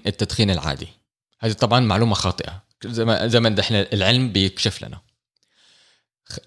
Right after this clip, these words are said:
آه، خمسة وأربعين في المية من الت-، من الناس التانيين يعتقدوا إنه التدخين الكهربائي آه، نفس ضرر التدخين العادي. وعشرة في المية فقط يعتبروا،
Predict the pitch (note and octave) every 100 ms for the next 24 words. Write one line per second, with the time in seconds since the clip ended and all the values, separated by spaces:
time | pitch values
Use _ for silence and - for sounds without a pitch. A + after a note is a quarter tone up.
0 | - G#2+ G#2+ G#2+ G3+ G#3 E3+ D3+ E3+ D3+
1 | D3+ D#3 C#3 A#2+ - B2+ A#2+ A#2+ D3+ A#2
2 | - C3+ D#3 B2 F3 - D3 F#3 F3 C3+
3 | D3 D#3+ F3 B2 A2+ A2+ - E3 D#3+ -
4 | A2+ A2+ A#2+ D#3 - G#3+ G#3 _ _ _
5 | _ _ _ _ _ _ _ _ _ _
6 | _ A2+ G#2+ G#2+ C#3+ E3 - - C3 C3
7 | C3+ F2+ - G2+ - A#2+ G#2 E2+ D2 C#2+
8 | - _ _ _ _ _ G#2 A2+ F3+ A3+
9 | - C3+ A2+ A#2 B2+ G2+ B2 - F#3 -
10 | A2 G#2+ G#2+ - - C#3+ D#3 E3+